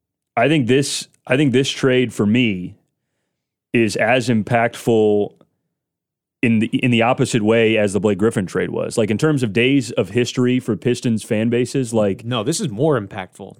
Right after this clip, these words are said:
Speaker 2: than Blake Griffin.
Speaker 1: I'm saying, like, that was supposed to be a positive change, and it ended up being a terribly negative change for the Pistons. I think this is just as positive as the Blake Griffin trade was negative.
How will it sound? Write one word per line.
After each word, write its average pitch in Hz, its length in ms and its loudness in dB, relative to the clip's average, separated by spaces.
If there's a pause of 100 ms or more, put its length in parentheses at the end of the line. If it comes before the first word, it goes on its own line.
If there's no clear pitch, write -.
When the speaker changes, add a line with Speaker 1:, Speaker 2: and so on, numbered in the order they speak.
Speaker 2:
than 104 140 -6
Blake 104 200 -4
Griffin. 117 460 -6 (600)
Speaker 1:
I'm 139 160 0
saying, 160 260 2
like, 143 300 0 (720)
that 175 200 4
was 180 100 2
supposed 160 240 0
to 151 60 -4
be 135 160 2
a 113 80 2
positive 123 580 0
change, 98 500 -2
and 117 120 0
it 117 80 0
ended 139 200 0
up 123 60 0
being 123 200 0
a 117 80 0
terribly 135 460 0
negative 113 440 0
change 107 280 -2
for - 60 -10
the 98 80 -4
Pistons. 104 320 -4
I 131 180 2
think 147 260 -2 (280)
this 151 220 0
is 120 100 0
just 156 260 0
as 127 120 0
positive 113 500 0
as 98 100 -4
the 104 80 -2
Blake 120 200 0
Griffin 113 260 -2
trade 107 220 -2
was 98 180 -2
negative. 95 460 -6